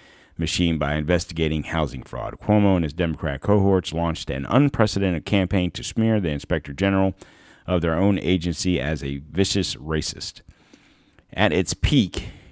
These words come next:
Cuo-, a Cuomo cro-, crony declared that Gaffney is under investigation by the F B I and members of Congress,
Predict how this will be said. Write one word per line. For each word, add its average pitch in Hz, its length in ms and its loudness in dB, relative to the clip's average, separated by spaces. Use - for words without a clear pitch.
Cuo-, 123 380 2
a 85 260 2
Cuomo 117 340 4
cro-, 113 260 2
crony 87 720 4
declared 95 400 2
that 71 140 -4
Gaffney 87 460 0
is 76 120 -4
under 90 260 2
investigation 85 840 0
by 80 140 -2
the 82 160 2
F 82 140 -2
B 82 160 0
I 73 220 -2
and 73 180 -4
members 78 240 -4
of 69 80 -12
Congress, 73 560 -4